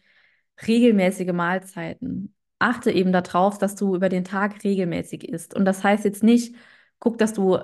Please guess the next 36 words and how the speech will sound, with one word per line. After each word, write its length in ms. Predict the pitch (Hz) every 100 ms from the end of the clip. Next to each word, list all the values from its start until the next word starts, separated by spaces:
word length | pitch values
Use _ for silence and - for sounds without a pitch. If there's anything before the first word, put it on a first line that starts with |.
| -
jede 220 | 202 202
Stunde 300 | - 202 202
irgendwie 240 | 190 190
irgendwas 340 | 185 175 175 -
snackst. 440 | 180 175 - _ _
Nein, 440 | - 170 170 175 185
das 180 | - -
heißt 220 | 180 196
es 120 | 170
gar 180 | - 165
nicht. 300 | 160 165 - _ _ _ _
Fokussier 440 | _ 233 247 240 262
dich 160 | 254
vielleicht 320 | - 208 220 -
einfach 240 | 214 220
mal 280 | 202 196 196
auf 280 | 190 185 - _
drei 260 | - 220
Hauptmahlzeiten 920 | 214 202 202 190 185 190 180 180 180 180
und 180 | 190 196
einen 300 | 185 185 175
Snack 400 | - 165 160 -
und 120 | 202
gib 160 | 208 226
deinem 240 | 208 180
Körper, 340 | 180 226 220 220
deinem 260 | 165 170
Darm, 300 | 165 214 220
deiner 180 | 202 180
Verdauung 400 | - 170 180 190
auch 80 | 180
einfach 280 | - 202 202
mal 100 | 185
eine 140 | 175
Pause 400 | - 190 202 190
zwischendrin, 680 | - 160 165 160 - - -